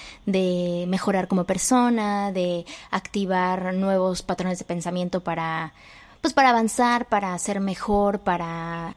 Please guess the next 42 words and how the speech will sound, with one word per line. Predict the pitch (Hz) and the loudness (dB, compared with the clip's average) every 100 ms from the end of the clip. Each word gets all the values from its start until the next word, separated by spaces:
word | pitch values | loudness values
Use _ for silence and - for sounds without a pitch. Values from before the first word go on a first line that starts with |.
| - | -2
probarte | 196 190 196 202 | 2 2 2 0
a | |
ti | 190 | 0
misma | 196 190 190 | 0 0 -4
que | 180 180 | -4 -4
puedes | - 202 190 - | 2 2 2 -2
todos | 190 180 | -2 0
los | 175 170 | -2 -4
días | 185 208 202 185 180 180 - - - - - | -2 -2 -2 -4 -4 -6 -8 -10 -16 -20 -4
y | 233 | 0
sobre | 208 214 220 | 2 2 0
todo | 214 247 285 | 0 0 0
generar | 254 233 208 190 196 | 0 -2 0 0 2
un | 226 | 0
cuidado | 233 190 185 214 | 0 0 2 0
personal | 202 175 175 175 196 | -2 -2 -4 -2 -2
que | - | -2
funcione | 202 180 - 208 | -2 -4 0 2
para | 214 175 151 | 2 0 2
ti, | 220 196 - - | 2 2 0 -6
¿no? | 175 277 | 0 0
Porque | - 202 185 185 180 180 | 2 0 2 2 2 0
creo | 202 208 214 | 2 2 4
que | 208 185 - - | 0 -2 -4 2
independientemente | 247 233 262 285 294 277 | 4 6 6 6 6 6
de | |
lo | 247 | 4
que | 202 | 4
hagamos, | 185 180 196 220 294 196 | 2 4 2 4 2 -2
o | |
sea, | - | -4
nosotras | 185 180 208 208 | -2 -2 -2 -2
somos | 196 190 | -2 -2
actrices, | 175 - 220 214 185 | -4 -2 -2 0 -2
pero | - 175 | -4 -4
también | 175 180 180 185 185 | -4 -4 -4 -4 -2
si | - | -2
eres | 185 180 | -2 -2
doctora, | 170 - 285 269 185 | -4 0 2 2 0
si | - | -2
eres | 180 180 | -4 -4
enfermera, | 175 175 208 269 220 | -6 -2 0 2 0